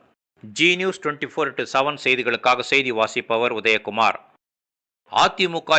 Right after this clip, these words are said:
என்பது எஃகு கோட்டை. அதை எத்தனை அண்ணாமலை, எத்தனை மு க ஸ்டாலின் வந்தாலும் அசைத்து பார்க்க முடியாது என திருவள்ளூர் வடக்கு மாவட்ட செயலாளர் சிறுனியம் பி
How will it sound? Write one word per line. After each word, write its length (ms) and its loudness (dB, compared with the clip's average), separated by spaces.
என்பது 320 -2
எஃகு 180 -4
கோட்டை. 280 -2
அதை 200 2
எத்தனை 260 -2
அண்ணாமலை, 420 2
எத்தனை 320 -6
மு 80 -8
க 200 -4
ஸ்டாலின் 300 -2
வந்தாலும் 380 -2
அசைத்து 340 -10
பார்க்க 280 -2
முடியாது 440 -2
என 160 0
திருவள்ளூர் 480 -2
வடக்கு 360 0
மாவட்ட 440 0
செயலாளர் 460 2
சிறுனியம் 500 -6
பி 120 -2